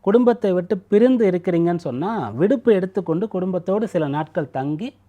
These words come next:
அதன் பிறகு திரும்ப நீங்க உங்களுடைய பணிகளை தொடரக்கூடிய அம்சம் இருக்கிறது. இதற்காக யார் முயற்சிக்கிறீர்களோ அவர்களுக்கு விடுப்பு கிடைக்கும், வாய்ப்பு கிடைக்கும்.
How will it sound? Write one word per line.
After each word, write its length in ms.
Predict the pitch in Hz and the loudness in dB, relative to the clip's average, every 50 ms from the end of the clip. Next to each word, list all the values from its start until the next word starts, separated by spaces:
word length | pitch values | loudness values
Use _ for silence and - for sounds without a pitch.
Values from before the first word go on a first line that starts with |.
| _ _ _ _ _ _ | _ _ _ _ _ _
அதன் 280 | _ 135 139 156 151 147 | _ -2 0 0 0 0
பிறகு 280 | 185 202 233 226 214 - | 0 0 2 0 0 0
திரும்ப 300 | - 220 247 240 226 214 | 0 0 0 2 2 2
நீங்க 420 | 165 147 131 120 117 107 98 101 | 2 0 0 -2 -2 -2 -4 -6
உங்களுடைய 380 | 104 101 101 95 90 92 92 92 | -6 -8 -10 -12 -12 -14 -14 -8
பணிகளை 380 | - 131 127 135 117 120 151 196 | -6 -6 -6 -4 -6 -6 -6 -6
தொடரக்கூடிய 480 | 185 - 131 131 123 123 107 - 98 98 | -6 -4 -6 -4 -4 -6 -6 -8 -10 -10
அம்சம் 340 | 95 95 98 - 165 147 | -10 -12 -10 -10 -8 -8
இருக்கிறது. 400 | 123 110 107 - 113 107 117 160 | -8 -8 -10 -10 -12 -8 -6 -6
இதற்காக 440 | 170 147 151 147 - 165 165 180 180 | -4 -4 -6 -6 -2 -2 0 0 0
யார் 240 | 175 165 160 160 - | 0 0 0 0 -2
முயற்சிக்கிறீர்களோ 680 | 131 143 160 156 - - 139 - 127 123 117 113 123 175 | -2 -4 -4 -6 -6 -10 -10 -10 -8 -8 -8 -8 -6 -4
அவர்களுக்கு 520 | 190 165 143 135 120 123 117 - - 110 | -4 -4 -4 -6 -8 -8 -8 -8 -8 -8
விடுப்பு 280 | 110 131 147 147 - 143 | -6 -6 -6 -6 -8 -8
கிடைக்கும், 440 | 127 127 113 113 104 - 165 175 | -8 -8 -8 -8 -8 -8 -8 -6
வாய்ப்பு 420 | 147 127 123 139 165 165 165 160 131 | -4 -2 -2 -2 -2 -2 -4 -8 -10
கிடைக்கும். 400 | - 92 82 82 - _ - | -10 -14 -20 -20 -20 _ -20